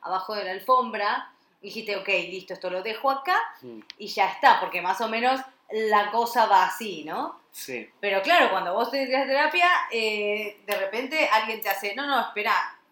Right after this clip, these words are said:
Speaker 1: ¡ah! Y te tira todo lo hermoso que te venías armando
Speaker 2: Mm.
Speaker 1: y te lo tira todo a la mierda y te dice, "No, reina, vení, sentate y empezá uno por uno a
Speaker 2: A
Speaker 1: ver,
Speaker 2: resolver.
Speaker 1: a resolver".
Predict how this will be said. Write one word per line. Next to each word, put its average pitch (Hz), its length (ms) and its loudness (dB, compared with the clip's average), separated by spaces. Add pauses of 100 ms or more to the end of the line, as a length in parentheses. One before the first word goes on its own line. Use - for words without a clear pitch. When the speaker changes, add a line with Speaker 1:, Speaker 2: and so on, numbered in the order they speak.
(180)
Speaker 1:
¡ah! 226 640 8
Y - 60 -8
te 180 60 -10
tira 220 280 -2
todo 277 260 6
lo 233 80 4
hermoso 247 380 4
que 226 60 -2
te 220 100 -4
venías 240 240 0
armando 240 420 2
Speaker 2:
Mm. - 580 -10
Speaker 1:
y 240 60 -6
te 233 80 -2
lo 208 100 0
tira 202 200 -2
todo 220 160 0
a 254 40 2
la 247 80 4
mierda 262 320 2
y 311 60 -2
te 214 100 -4
dice, 196 240 -4
"No, 220 280 4
reina, 185 300 0
vení, 190 340 -6 (240)
sentate 254 680 2
y 254 60 0
empezá 208 560 0 (300)
uno 247 500 -2
por 202 300 0
uno 339 520 -4 (340)
a 175 440 -2 (320)
Speaker 2:
A 131 140 -4
Speaker 1:
ver, 226 160 2
Speaker 2:
resolver. 220 500 -8
Speaker 1:
a 190 220 0
resolver". 185 1120 -4